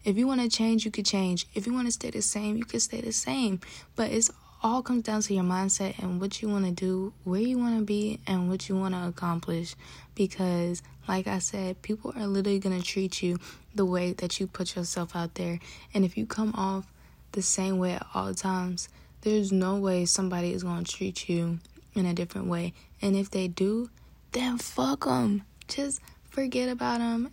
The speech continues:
and stuff like that and move on. There's literally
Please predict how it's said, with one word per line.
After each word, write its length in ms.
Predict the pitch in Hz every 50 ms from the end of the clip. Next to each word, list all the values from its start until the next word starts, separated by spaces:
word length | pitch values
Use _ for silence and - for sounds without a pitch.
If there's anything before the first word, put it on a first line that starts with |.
| - -
and 140 | 220 214
stuff 220 | 208 - - 214 220
like 180 | 220 208 208
that 220 | - 208 202 208 208
and 260 | 208 202 202 190 190
move 240 | 196 208 208 208 -
on. 500 | - 196 185 180 175 175 170 175 180 175 - - - - - - _ _ - - -
There's 320 | - 220 233 240 226 233
literally 460 | 226 214 202 214 214 214 214 214 214